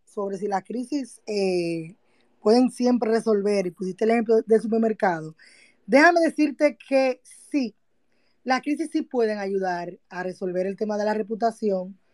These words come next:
por muchas razones. Lo primero es que si no resuelven cien por ciento tu problema, por lo menos te enseñan a manejarlo a partir de ahora. Y jamás, nadie que haya pasado por una crisis real, que haya aprendido la lección,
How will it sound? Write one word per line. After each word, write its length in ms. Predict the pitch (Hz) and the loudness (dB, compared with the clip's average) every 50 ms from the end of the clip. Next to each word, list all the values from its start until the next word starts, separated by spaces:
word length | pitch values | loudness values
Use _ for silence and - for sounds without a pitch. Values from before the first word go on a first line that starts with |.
| _ _ _ - | _ _ _ 0
por 180 | - 277 294 | 2 4 4
muchas 260 | 294 339 294 339 320 277 | 4 2 0 0 0 0
razones. 640 | 277 226 - - 185 165 156 151 156 156 - - _ _ _ _ _ _ _ _ _ _ _ - | -2 -6 -4 -6 -6 -6 -8 -14 -16 -20 -20 -20 _ _ _ _ _ _ _ _ _ _ _ 4
Lo 120 | 262 269 | 4 6
primero 320 | 254 302 302 339 349 349 339 | 6 6 6 6 6 8 6
es 180 | 359 359 - | 4 2 0
que 140 | - 285 - | -2 -6 -4
si 100 | 247 247 | -4 -2
no 80 | 254 294 | -2 -2
resuelven 400 | 339 330 - 359 330 330 302 302 | -2 0 0 0 -2 -2 -4 -4
cien 160 | - 294 277 | -4 -4 -2
por 140 | 277 294 240 | -2 -2 -2
ciento 240 | 277 285 240 285 | -2 -4 -4 -6
tu 120 | 220 285 254 | -6 -6 -6
problema, 560 | 233 269 262 247 269 294 320 330 330 339 349 _ _ _ _ | -2 -2 0 0 0 0 0 0 -2 -6 -8 _ _ _ _
por 100 | - 226 | -4 -2
lo 80 | 226 220 | -2 0
menos 220 | 220 226 247 247 | 0 -2 -2 -2
te 80 | - 247 | -2 -2
enseñan 380 | 226 214 - 254 269 285 262 | -2 -2 -2 -2 -2 -2 -2
a 40 | 247 | -2
manejarlo 380 | 226 214 196 196 196 208 208 214 | -2 -2 -2 -2 -4 -2 -4 -4
a 40 | |
partir 300 | 180 196 190 180 190 185 | -2 -4 -4 -4 -4 -4
de 100 | 185 190 | -4 -4
ahora. 360 | 170 160 156 151 147 147 139 _ _ _ _ _ _ _ _ _ _ _ _ _ - | -4 -4 -6 -10 -12 -14 -16 _ _ _ _ _ _ _ _ _ _ _ _ _ 4
Y 160 | - 311 294 | 6 8 8
jamás, 540 | 294 285 269 269 269 247 202 180 - - _ _ _ _ _ _ _ _ _ - | 8 6 6 6 4 4 2 0 -6 -14 _ _ _ _ _ _ _ _ _ -4
nadie 500 | 226 240 269 302 330 359 381 381 359 339 | 0 2 4 4 4 4 4 4 2 2
que 80 | 247 277 | 2 2
haya 140 | 269 277 269 | 2 2 2
pasado 320 | 226 269 233 262 262 254 | 0 0 0 0 0 0
por 120 | 208 247 240 | 0 -2 -4
una 180 | 240 233 226 | -2 -2 -2
crisis 340 | - 220 214 233 190 226 233 | -4 -4 -8 -8 -8 -6 -4
real, 400 | 220 220 220 233 254 302 359 392 440 - _ _ _ _ _ _ | -2 0 2 2 2 2 0 -2 -4 -6 _ _ _ _ _ _
que 140 | _ - 233 | _ -2 0
haya 180 | 226 233 254 254 | 2 4 4 2
aprendido 500 | 247 240 233 233 226 220 226 226 220 220 | 2 2 -4 -4 -2 -4 -4 -2 -2 0
la 120 | 214 208 | -2 -2
lección, 400 | 202 196 - - - 262 285 302 | -4 -8 -10 -8 -4 -2 -2 -2